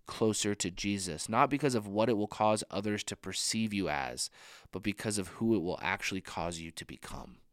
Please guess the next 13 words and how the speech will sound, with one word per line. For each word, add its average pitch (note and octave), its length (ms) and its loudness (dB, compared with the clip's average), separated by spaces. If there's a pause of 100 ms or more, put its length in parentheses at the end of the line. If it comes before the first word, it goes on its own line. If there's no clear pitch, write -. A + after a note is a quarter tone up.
(840)
Would G#2 140 2
we A2 100 4
be C3+ 140 2
people D2+ 540 -4 (580)
who B2 160 2
are G#2 100 4
wildly, G2+ 1040 4 (640)
wildly G2+ 760 4
and G2 160 -4
passionately G#2 720 0
concerned F#2 540 -6
about F2 240 -4
the - 100 -6